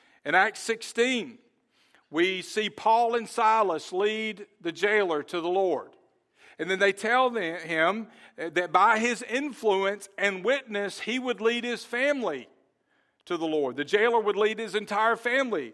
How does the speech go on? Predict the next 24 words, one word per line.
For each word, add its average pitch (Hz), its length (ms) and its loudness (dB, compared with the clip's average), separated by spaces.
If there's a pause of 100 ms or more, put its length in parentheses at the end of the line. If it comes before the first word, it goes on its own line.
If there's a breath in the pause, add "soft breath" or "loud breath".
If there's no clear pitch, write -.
(100)
to 170 100 -8
the 156 100 -4
Lord. 131 400 -4 (260 loud breath)
And 143 100 -4
that's 196 200 2
why 214 160 2
Paul, 214 400 0 (260)
Paul 220 220 2
and 208 100 -8
Silas 233 420 2
say 240 240 0
to 226 100 -4
him 202 160 -2
in 196 60 -2
Acts 196 260 -4
sixteen 214 440 -6
thirty-one, 214 720 -2 (400 loud breath)
"Believe 185 380 2
in 240 60 -6
the 240 80 0
Lord 233 240 4
Jesus, 196 640 -6 (120)
and 160 160 -16
you 226 460 -6